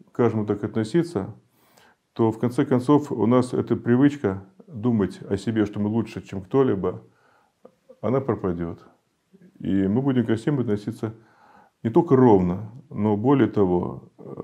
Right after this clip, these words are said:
мы, э, если будем смиряться перед Богом, то чувствовать свою немощь, внимательно относиться, э, к своим грехам, в которых нужно покаяться, э, больше заботиться, э,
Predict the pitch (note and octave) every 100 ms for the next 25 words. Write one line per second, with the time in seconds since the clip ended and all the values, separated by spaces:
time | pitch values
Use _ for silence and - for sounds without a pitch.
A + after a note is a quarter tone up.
0 | - - G2+ G#2+ G2+ F#2 - - _ -
1 | - G2 G2 G2 G2+ F#2+ G2+ G2 A#2 B2
2 | D#3+ D#3 G2+ A#2 - _ - G2 G2 F#2+
3 | F#2 G2+ A2 _ _ _ _ _ _ G#2
4 | G#2 A#2 - G2 A#2+ C#3 C#3 C3 G#2 G2+
5 | - _ _ _ _ _ _ _ _ -
6 | G#2+ B2+ B2+ G#2+ - G2 G#2 A2+ A2+ G#2+
7 | - G2+ F#2+ - F2+ F#2+ - - F#2+ A#2+
8 | C#3 B2 A#2 A#2+ A2+ A2 - _ - G2+
9 | A2 G#2+ G#2+ G2 G2 G#2 G2+ G2 F2+ -
10 | F#2+ - _ _ _ _ - _ _ -
11 | - F#2+ F#2 B2 B2+ A2 A#2+ A#2 G#2 F#2+
12 | G#2 G2+ - -